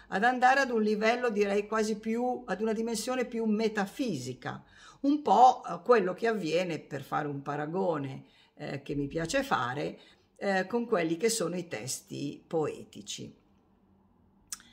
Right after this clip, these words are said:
Andrea Tavernati è un ottimo scrittore, a mio avviso,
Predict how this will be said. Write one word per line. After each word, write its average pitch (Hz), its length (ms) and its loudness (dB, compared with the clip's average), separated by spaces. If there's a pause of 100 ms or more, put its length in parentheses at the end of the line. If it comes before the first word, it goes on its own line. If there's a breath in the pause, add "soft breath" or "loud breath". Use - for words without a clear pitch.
(1800 soft breath)
Andrea 247 300 6
Tavernati 262 760 2
è 185 480 -2
un 220 160 0
ottimo 147 680 -2
scrittore, 127 920 -8
a 135 120 -8
mio 127 180 -8
avviso, 127 720 -6